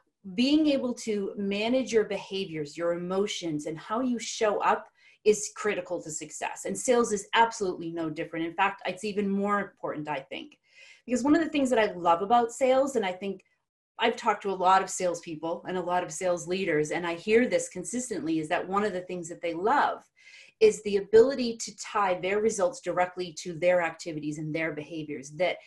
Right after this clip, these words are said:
if they want more, if they want to be more, their efforts directly contribute to that. And, you know, from how much we reach out to people to how we follow up and follow through and what we said we were gonna do, how we communicate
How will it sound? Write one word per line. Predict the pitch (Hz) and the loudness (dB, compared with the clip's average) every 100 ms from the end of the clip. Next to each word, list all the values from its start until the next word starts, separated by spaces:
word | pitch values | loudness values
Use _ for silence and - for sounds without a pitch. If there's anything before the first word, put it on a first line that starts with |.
| - | -10
if | - 196 | -8 6
they | 226 247 | 8 8
want | 208 233 233 | 6 4 4
more, | 202 190 190 | 0 -2 0
if | 180 - | 0 0
they | 202 | 0
want | 196 196 | 0 -2
to | 185 | -4
be | 160 208 233 | -6 -4 -2
more, | 214 170 160 156 - _ | 0 2 0 -2 -6 _
their | 180 226 - | 4 4 4
efforts | 208 - - - | -4 -6 -12 -12
directly | - 175 180 180 | -6 -2 -2 -4
contribute | 180 175 160 - 160 151 147 | -12 -12 -12 -12 -8 -8 -10
to | 165 | -10
that. | 151 135 - - _ _ _ - - _ - | -8 -8 -8 -18 _ _ _ -20 -20 _ -2
And, | 220 214 208 208 - _ - - | 2 2 0 -4 -10 _ -20 0
you | 262 | 2
know, | 214 - - - - | 2 0 -10 -14 0
from | 240 | 0
how | 220 302 | 4 4
much | 294 294 | 4 2
we | 208 | -4
reach | 170 175 156 | -8 -8 0
out | 247 294 | 0 2
to | - | -2
people | - 254 254 | -4 -4 -2
to | 226 | -4
how | 202 190 | -4 -4
we | 185 | -4
follow | 175 196 185 165 | -2 2 2 4
up | 185 247 220 | 4 4 2
and | 170 | -2
follow | 190 185 170 | 0 0 -2
through | 165 196 226 | -6 -2 2
and | 220 | 4
what | 185 175 | 2 -4
we | 165 | -6
said | - 185 175 | -4 -4 -4
we | 165 | -6
were | 156 | -6
gonna | 156 160 151 | -4 -4 -4
do, | 180 220 | -2 0
how | 220 180 | 0 -2
we | 160 | -4
communicate | 160 180 170 196 226 233 262 254 262 | -8 -12 -6 -2 -2 -2 -4 -4 -8